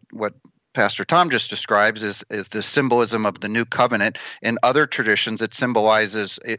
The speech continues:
in the immersion in baptism, the death, burial, and resurrection of yourself, uh, when you believe and are saved. Uh, but I agree with, uh,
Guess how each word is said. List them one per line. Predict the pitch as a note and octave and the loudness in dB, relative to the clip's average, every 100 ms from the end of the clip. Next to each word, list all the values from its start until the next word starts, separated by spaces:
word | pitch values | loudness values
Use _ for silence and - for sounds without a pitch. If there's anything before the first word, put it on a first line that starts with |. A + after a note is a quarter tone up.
| - | -6
in | A2 G#2+ | -6 -2
the | G#2+ | -2
immersion | G#2 B2 F3 D3+ A2 | 2 4 4 4 0
in | G#2 | 0
baptism, | F#2+ F#2+ - G#2 F#2+ G#2+ | 2 0 0 -4 -4 -4
the | A2 | -2
death, | F#2 B2 A#2+ B2 - | -2 2 0 0 0
burial, | B2 A2+ | 2 2
and | A2 | 2
resurrection | G#2+ A2 G2+ A2 A2+ - G#2 F#2 - - - | 0 -2 0 0 0 -2 -6 -8 -14 -10 -2
of | A#2 G2 | 0 0
yourself, | G2+ A2 A#2 - - B2+ F#2+ - - - _ - | -4 0 0 0 0 0 0 -6 -18 -20 _ -4
uh, | G2+ G2 G2 | 0 0 0
when | A#2 C#3 D3 D3+ | 0 0 2 0
you | C3 | 0
believe | A2 A2 B2+ B2 - | 0 0 2 0 -2
and | A2+ G#2+ | -2 2
are | G2+ G2+ | 2 0
saved. | - D3+ C3 F2 - - - - - | 0 2 2 0 -4 -16 -20 -18 -2
Uh, | G2 | 0
but | F#2+ A2+ | 2 4
I | A#2+ | 4
agree | C#3 G#2 A2 C3+ A#2 | 2 0 -2 -2 0
with, | F2+ G#2+ - | -2 -4 -2
uh, | E2+ F#2+ | -2 -2